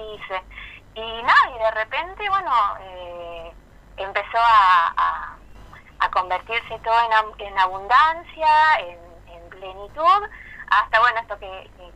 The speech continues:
comentabas allí vos, de, de la sorpresa de, de una enfermedad de, de papá, que en un mes y medio, este,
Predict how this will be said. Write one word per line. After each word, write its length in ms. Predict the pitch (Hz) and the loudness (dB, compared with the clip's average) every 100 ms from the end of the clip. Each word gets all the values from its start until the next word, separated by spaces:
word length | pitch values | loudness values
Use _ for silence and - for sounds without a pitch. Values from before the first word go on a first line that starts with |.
| - | -10
comentabas 600 | 190 185 202 202 202 202 | -10 -6 2 4 4 0
allí 200 | 196 - 226 | -8 -12 -6
vos, 340 | 262 339 - | 0 0 0
de, 340 | 208 180 170 170 165 | -14 -16 -16 -16 -14
de 100 | 156 | -8
la 100 | 160 160 | -8 -8
sorpresa 580 | 175 175 208 220 214 196 | -14 -2 -2 0 -2 -2
de, 680 | 170 151 - - - - 180 | -4 -10 -18 -20 -20 -14 -8
de 360 | 165 156 147 156 170 - - 165 | -8 -8 -12 -14 -18 -20 -18 -14
una 120 | 160 | -12
enfermedad 680 | 160 170 165 170 196 202 185 | -4 -4 0 4 6 6 2
de, 160 | 170 | -12
de 140 | 165 165 | -14 -10
papá, 480 | 165 208 233 285 - | -8 4 6 6 2
que 180 | 202 170 | -14 -16
en 100 | 165 | -16
un 140 | 175 | -18
mes 120 | 175 180 | -16 -18
y 80 | 180 | -20
medio, 640 | 175 190 202 214 190 170 147 - - - | -10 -6 -6 -4 -4 -4 -6 -12 -20 -12
este, 760 | 175 - - 165 156 151 151 | -12 -12 -12 -10 -8 -10 -12